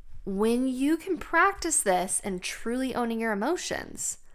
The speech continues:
while it might feel scary at first, it is one of the most freeing things to experience in a relationship. Because now,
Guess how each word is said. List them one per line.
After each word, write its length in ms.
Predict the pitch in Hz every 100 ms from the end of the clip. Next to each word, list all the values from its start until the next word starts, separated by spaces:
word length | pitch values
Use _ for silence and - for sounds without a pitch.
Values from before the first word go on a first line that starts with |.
| - -
while 140 | - 208
it 20 |
might 180 | 247 262
feel 140 | 330
scary 360 | - - 311 320
at 140 | -
first, 440 | - 180 185 - - - - - -
it 80 |
is 120 | 226 233
one 120 | 254
of 60 |
the 60 | 240
most 280 | 233 220 -
freeing 580 | - - 226 233 240 233
things 720 | 220 202 - - - - - -
to 80 |
experience 420 | 202 - 190 185 185
in 60 |
a 40 | 180
relationship. 560 | - 175 - - - - - - - - - - -
Because 360 | 240 247 226 214
now, 800 | 208 233 262 254 208 262 381